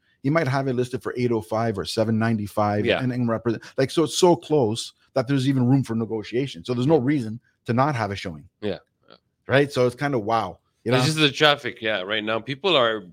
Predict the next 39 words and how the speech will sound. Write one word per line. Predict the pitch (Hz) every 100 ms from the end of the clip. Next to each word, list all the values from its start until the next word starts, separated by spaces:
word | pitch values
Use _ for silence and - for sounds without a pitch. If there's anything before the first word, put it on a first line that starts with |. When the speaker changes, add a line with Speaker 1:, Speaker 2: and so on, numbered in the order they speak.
| _ - - _ _ _
Speaker 2:
more | 117 123
focused | 120 113 104 104 92
on | 92
vacations, | 82 85 95 - 90
I | 80
guess, | 85 90
because | 95 104
last | 104 107 -
year | 113
they | 104 95
didn't | 95 98 101 90 _ _ _ -
get | 101 98 -
to | 104
go | 107 104
anywhere | 107 110 110
and | 101
everything | 95 95 101
was | 92 82 - - - _ _ _ _ _ _ _ -
not | 101
available. | 95 87 117 92 82 135 - _ _ _ _ _ _ -
So | 98
I | 95
think | 110 104
people, | 110 -
but, | 131 117 - -
but | 131 131 131
my, | 135 143 156
my | 147 135 139 135 127 123
expectation | 120 - - 120 110 107 131 110
is | 110 101
as | 98 -
soon | 120
as | 113 95 87 - _ -
f-, | 101
fall | - 107
market | 104 98 98 101 -
kicks | 98 78 90
in, | 90 147 156 _ _ _ _ _ _ _ 104
be-, | 104